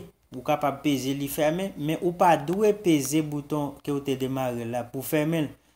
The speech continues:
Se pou sa li enpòtan pou w konnen kijan pou w fèmen machin ou an tout sekirite. Se pou sa chèzanmi nou la, aryòchtèk enfòmatik, nou kreye chanèl sa a pou w kapab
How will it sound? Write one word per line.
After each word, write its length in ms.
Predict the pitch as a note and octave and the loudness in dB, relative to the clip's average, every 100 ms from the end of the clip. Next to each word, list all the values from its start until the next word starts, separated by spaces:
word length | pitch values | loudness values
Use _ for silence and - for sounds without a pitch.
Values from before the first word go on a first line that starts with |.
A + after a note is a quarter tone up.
| _ | _
Se 140 | - G#3+ | 2 2
pou 160 | A3+ G3+ | 2 4
sa 140 | F#3 | 6
li 160 | E3+ E3 | 6 2
enpòtan 420 | E3 D#3+ D3+ D#3 D3+ | 2 0 2 0 0
pou 140 | C#3+ | -6
w 60 | - | -2
konnen 480 | G3 D#3+ C3 C3 A#2 _ _ _ _ | 0 2 0 -2 -8 _ _ _ _
kijan 400 | A3+ G3+ D3 D3 | 0 2 2 0
pou 100 | D3+ | 0
w 60 | D3 | 0
fèmen 300 | D#3 D3 C#3 | 2 2 0
machin 500 | C3+ C3+ - A#2+ B2+ | 0 -2 -6 -6 -4
ou 80 | C#3+ - _ _ - | -6 -10 _ _ 0
an 140 | G3 F#3+ | 0 0
tout 240 | A3+ G#3 - - | -2 -2 -6 -2
sekirite. 1000 | - - F#3 F#3 F3+ F3+ F#3+ F3+ A3+ F3 - _ _ - - _ | 0 2 2 2 -2 0 -2 2 2 2 -4 _ _ -20 -20 _
Se 200 | - E3+ E3+ | 0 2 2
pou 160 | F#3+ | 2
sa 180 | F#3 G3 | 6 6
chèzanmi 580 | F#3+ F3+ F3 F3 F3+ E3+ E3+ _ _ _ _ _ _ | 6 4 4 2 0 -2 -6 _ _ _ _ _ _
nou 160 | G#3+ A3 | 4 8
la, 140 | F3+ E3 C3 - _ _ _ _ | 8 8 4 -8 _ _ _ _
aryòchtèk 1000 | F#3+ G#3+ F3+ E3+ D#3+ - - F3 E3 - _ _ _ _ - | 6 8 8 4 4 -4 2 2 2 -6 _ _ _ _ -4
enfòmatik, 760 | F#3+ F#3 D#3+ D3 B2 - D3+ - - - _ _ _ _ _ D3+ | -2 2 2 2 0 -2 -4 -4 -20 -20 _ _ _ _ _ 0
nou 240 | G3+ A#3 | 2 2
kreye 220 | A#3+ A#3 A3 | 4 4 6
chanèl 380 | G#3 G3 D#3+ D#3 | 4 4 2 4
sa 220 | D#3+ D#3 | 4 4
a 80 | D#3 | 2
pou 100 | C#3+ | -2
w 60 | |
kapab 420 | D3+ D3 C#3 B2 | 0 2 -2 -2